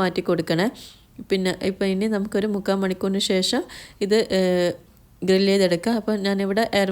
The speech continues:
ഫ്രയറിൻ്റെ ബാസ്ക്കറ്റിലേക്ക് ഇതേപോലത്തെ ലൈനർ വെച്ച് കൊടുക്കുന്നുണ്ട് കേട്ടോ. ഏ, ക്ലീൻ ചെയ്യാൻ വേണ്ടിയിട്ട്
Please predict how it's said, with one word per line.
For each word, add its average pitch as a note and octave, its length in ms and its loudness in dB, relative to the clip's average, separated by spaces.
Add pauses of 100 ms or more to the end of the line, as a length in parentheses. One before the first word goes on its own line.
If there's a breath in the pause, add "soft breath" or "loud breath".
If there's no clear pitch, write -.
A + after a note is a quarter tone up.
ഫ്രയറിൻ്റെ G#3 420 0
ബാസ്ക്കറ്റിലേക്ക് F#3+ 800 -2
ഇതേപോലത്തെ G3+ 480 -2 (420 loud breath)
ലൈനർ A#3 300 2 (100)
വെച്ച് F3 180 -4
കൊടുക്കുന്നുണ്ട് E3+ 480 -2
കേട്ടോ. E3 220 -2 (340)
ഏ, E3+ 40 -2 (200)
ക്ലീൻ F3 260 0
ചെയ്യാൻ F#3 280 0
വേണ്ടിയിട്ട് F#3 480 2